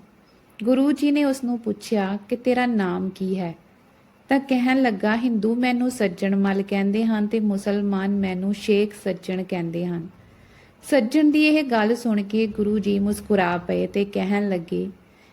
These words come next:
"ਤੇਰਾ ਨਾਮ ਤਾਂ ਬੜਾ ਸੋਹਣਾ ਹੈ, ਪਰ ਕੀ ਤੂੰ ਕੰਮ ਵੀ ਸੱਜਣਾ ਵਾਲੇ ਕਰਦਾ ਹੈ?" ਸੱਜਣ ਨੇ ਇਹ ਸੁਣ ਕੇ ਨੀਵੀਂ ਪਾ ਲਈ।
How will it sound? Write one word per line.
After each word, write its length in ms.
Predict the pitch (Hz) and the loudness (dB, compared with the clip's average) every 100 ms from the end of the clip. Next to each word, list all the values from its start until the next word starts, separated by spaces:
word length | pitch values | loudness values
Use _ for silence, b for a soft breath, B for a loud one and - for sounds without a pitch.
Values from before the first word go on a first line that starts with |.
| b - | b 0
"ਤੇਰਾ 220 | 320 330 | 2 4
ਨਾਮ 380 | 302 233 214 220 | 4 2 0 0
ਤਾਂ 160 | 240 | 0
ਬੜਾ 260 | 220 220 226 | 0 0 0
ਸੋਹਣਾ 420 | 226 196 190 202 | -2 -2 0 0
ਹੈ, 240 | 196 180 185 | 0 -2 -2
ਪਰ 140 | 226 226 | -2 0
ਕੀ 180 | 220 | -2
ਤੂੰ 180 | 214 233 | -2 -4
ਕੰਮ 340 | 226 190 190 208 | -2 -2 0 0
ਵੀ 140 | 247 | 0
ਸੱਜਣਾ 480 | 247 240 226 226 226 | 0 -2 0 -2 0
ਵਾਲੇ 280 | 226 214 214 | 0 0 -2
ਕਰਦਾ 440 | 214 202 175 202 | -2 -4 -2 -2
ਹੈ?" 180 | 202 202 - B B B - - | -2 -4 -10 B B B -20 0
ਸੱਜਣ 360 | 269 - 262 | 2 4 2
ਨੇ 260 | 254 254 254 - | 2 0 -2 0
ਇਹ 200 | 226 247 | 2 2
ਸੁਣ 300 | 247 202 196 | 2 0 0
ਕੇ 200 | 202 196 | 0 2
ਨੀਵੀਂ 380 | 196 185 185 | 2 0 -2
ਪਾ 260 | 180 190 180 | -4 -4 -2
ਲਈ। 260 | 170 170 | -2 -4